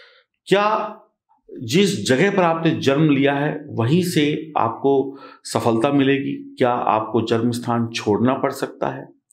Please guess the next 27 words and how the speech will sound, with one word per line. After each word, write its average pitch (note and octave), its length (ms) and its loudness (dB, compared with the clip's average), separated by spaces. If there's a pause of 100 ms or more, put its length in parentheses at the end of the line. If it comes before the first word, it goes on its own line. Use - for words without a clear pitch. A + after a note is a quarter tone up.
(720)
क्या F#3 180 2
जो F3+ 260 2
काम F3+ 320 2
आप F3 280 0
कर F3+ 120 4
रहे C#3 300 2
हैं - 460 -6 (280)
उसमें D#3+ 340 0
जो D3+ 440 0
कमा B2 280 2
रहे B2+ 240 -2
हैं C3 140 -6
वो A#2+ 160 -2
बहुत A2+ 380 -2
कम C3 180 0
है, C3 240 -6 (680)
अब A2+ 80 2
वक्त B2+ 320 0
आ B2+ 100 2
गया B2 240 0
है B2+ 180 -6 (540)
कि A2 420 -6 (380)
नया C3+ 400 0
कोई A2+ 560 0
व्यवसाय A2 500 0
किया A#2+ 280 0
जाए, A#2 360 -2